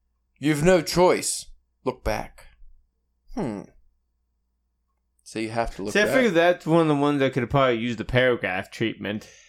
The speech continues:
Speaker 1: Yeah. Yeah, I guess. I, maybe some of these are just so vague that, see, but again, why are you throwing it in there if it's too vague? I feel like that doesn't really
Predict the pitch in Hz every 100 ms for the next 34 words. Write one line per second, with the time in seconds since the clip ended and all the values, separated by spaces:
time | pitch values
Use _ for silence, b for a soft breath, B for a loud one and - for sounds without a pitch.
0 | b 156 202 208 214 214 208 - - _
1 | _ _ _ _ _ _ - 160 165 160
2 | 151 151 156 123 117 123 123 190 226 202
3 | 202 185 156 139 131 131 - 135 120 95
4 | 113 117 123 123 120 117 113 127 202 202
5 | 185 b b - 180 185 208 151 113 110
6 | 156 160 156 160 151 131 131 127 107 101
7 | 110 - - 123 101 110 98 - - _
8 | _ - 120 180 180 135 110 123 131 117
9 | 113 113 92 110 107 104 98 92